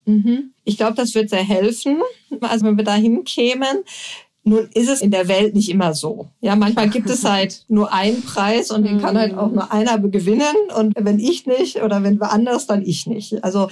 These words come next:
Speaker 1: da dürfen wir jetzt natürlich auch nicht zu idealistisch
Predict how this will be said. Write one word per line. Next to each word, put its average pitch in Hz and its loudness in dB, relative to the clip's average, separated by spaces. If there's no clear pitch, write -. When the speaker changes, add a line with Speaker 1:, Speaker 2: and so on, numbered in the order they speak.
Speaker 1:
da 208 -2
dürfen 214 0
wir 214 4
jetzt 208 -2
natürlich 208 -2
auch 190 -2
nicht 208 0
zu 240 0
idealistisch 190 0